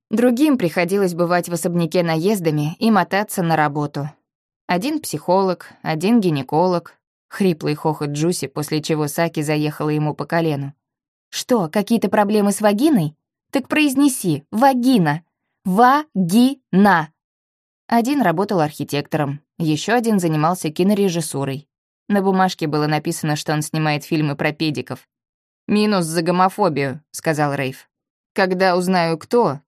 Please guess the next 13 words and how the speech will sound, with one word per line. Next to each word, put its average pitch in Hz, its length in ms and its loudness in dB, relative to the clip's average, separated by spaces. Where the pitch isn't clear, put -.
тому 180 240 2
латенту, 175 500 0
который 165 360 0
это 156 120 -2
написал, 170 460 0
будет 160 260 -2
большой 185 500 0
минус, 180 500 0
а 202 140 2
потом 233 340 0
взбучка 165 540 0
в 143 40 -4
довесок. 147 560 -2